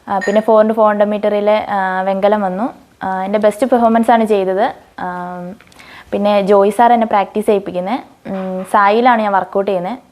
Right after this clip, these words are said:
ട്രിവാൻഡ്രം സായിൽ. ആ, പിന്നെ ഞാൻ, ആ, കേരള പോലീസിൽ, ആ, എറണാകുളത്തെ ഫസ്റ്റ് ബറ്റാലിയനിലെ ഹവിൽദാറാണ്. ആ, ഡിപ്പാർട്ട്മെന്റിൻ്റെ നല്ല സപ്പോർട്ടുണ്ട്. ആ, നമുക്ക് സ്പോർട്സിൻ്റെ തന്നെ ഒരു ടീമുണ്ട്. ആ, ഗവൺമെന്റിൻ്റെ,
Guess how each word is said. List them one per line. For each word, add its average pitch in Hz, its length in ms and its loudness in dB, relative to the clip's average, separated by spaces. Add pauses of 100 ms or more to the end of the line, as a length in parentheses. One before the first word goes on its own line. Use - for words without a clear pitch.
ട്രിവാൻഡ്രം 202 360 2
സായിൽ. 180 380 -4 (1120)
ആ, 190 180 -4
പിന്നെ 196 300 -2
ഞാൻ, 196 240 0
ആ, 202 600 0
കേരള 196 240 4
പോലീസിൽ, 208 500 0
ആ, 214 340 0 (760)
എറണാകുളത്തെ 208 460 4
ഫസ്റ്റ് 214 280 0
ബറ്റാലിയനിലെ 208 580 2
ഹവിൽദാറാണ്. 190 720 2 (680)
ആ, 185 160 -6
ഡിപ്പാർട്ട്മെന്റിൻ്റെ 208 880 0
നല്ല 220 260 0
സപ്പോർട്ടുണ്ട്. 208 720 0 (200)
ആ, 185 360 -4
നമുക്ക് 196 560 2 (200)
സ്പോർട്സിൻ്റെ 247 500 4
തന്നെ 226 180 2
ഒരു 214 80 0
ടീമുണ്ട്. 220 680 0 (180)
ആ, 185 240 -2
ഗവൺമെന്റിൻ്റെ, 208 840 2